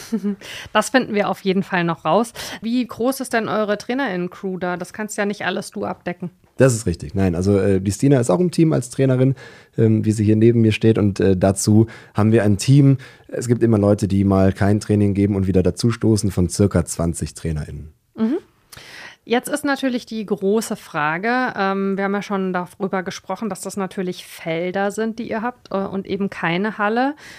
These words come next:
Speaker 1: Was machen denn BeachvolleyballerInnen, äh, wenn's regnet oder, äh, auch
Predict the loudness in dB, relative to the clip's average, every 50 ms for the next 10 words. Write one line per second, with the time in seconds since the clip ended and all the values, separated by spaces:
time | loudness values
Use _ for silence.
0 | -20 _ _ -6 -6 -4 -4 -4 -6 -4 -4 -4 -4 -2 -2 -2 -2 -2 -2 -2
1 | -4 -6 -8 -8 -8 -6 -4 -4 -2 -4 -4 -4 -4 -4 -4 -4 -4 -4 -4 -2
2 | -2 -4 -4 -6 -6 -8 -6 -6 -6 -6 -6 -6 -6 -8 -8 -8 -6 -6 -6 -6
3 | -6 -6 -6 -6 -6 -6 -8 -8 -6 -6 -4 -2 -2 0 0 0 -2 -4 -4 -6
4 | -6 -6 -4 -4 -6 -6 -6 -6 -6 -6